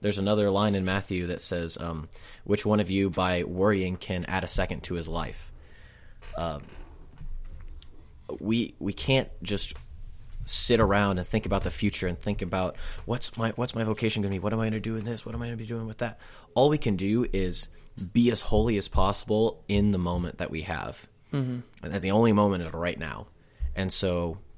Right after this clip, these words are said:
Speaker 1: you have to think about that and reflect on that every single moment throughout your day, which is difficult to do. It's very, very hard because, you know, things get in the way and things come up and you're thinking about this and you get distracted and all this stuff. And maybe at the end of the day you go, "Oh, wow, I wasn't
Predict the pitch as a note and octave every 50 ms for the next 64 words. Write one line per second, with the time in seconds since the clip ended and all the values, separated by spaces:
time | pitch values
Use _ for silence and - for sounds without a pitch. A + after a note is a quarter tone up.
0 | - - - - - - - - - - - _ _ - - - _ - - F#2+
1 | G#2+ A#2 - G#2 G2 - B2 B2 A#2 G#2+ F2+ F2+ F2+ - - F#2 - - F2 -
2 | - G#2 G#2+ G#2 - F#2 E2+ E2+ E2 D#2+ D#2+ D#2 - - - - - - - -
3 | - _ - - - - - - - - A2+ A#2 A2+ A2 - - G#2+ G2 F#2+ G2
4 | G2 G2 F2+ - - F#2 F#2 F2+ - E2 D#2+ - A#2+ G#2+ - - G#2 - - G2
5 | - - B2+ C3 - C3 - - G#2+ - - F#2+ F2 G2+ G2 E2 C2+ C#2 - E2
6 | - F#2 F2 F2 G#2+ A2 G#2+ G2+ G2 F#2 F#2+ F2+ F2 F2 G2 G2 F#2+ F2 C#2+ B1
7 | - - F2 - - F2+ E2+ D#2+ - - - - G2+ F#2+ F#2+ F#2 - A#2 A2+ -
8 | G#2+ - - F#2+ G2 A#2 A#2+ A2+ G#2 - F#2+ F2+ - - F#2 G2 A2 A#2 A2+ -
9 | F#2 E2+ D#2+ C2+ - - A#2 G2+ - - - - - - B2+ A#2 - - G2 F2
10 | F2 E2+ - D#2+ - - - G#2+ A2+ A#2+ - - G2+ F#2 F2+ F#2 F2 - F2+ -
11 | - - G#2 G#2+ G#2+ - F2 F2 G2 G2 F#2+ F2+ - F2+ G2 G2+ F#2+ F2+ F#2+ F#2+
12 | G#2 G#2+ F#2+ D#2+ D#2 D#2+ - - - G#2+ G2 - E2 F2+ F#2+ E2 D2+ F2 G2 F#2
13 | E2+ E2+ - D2+ - -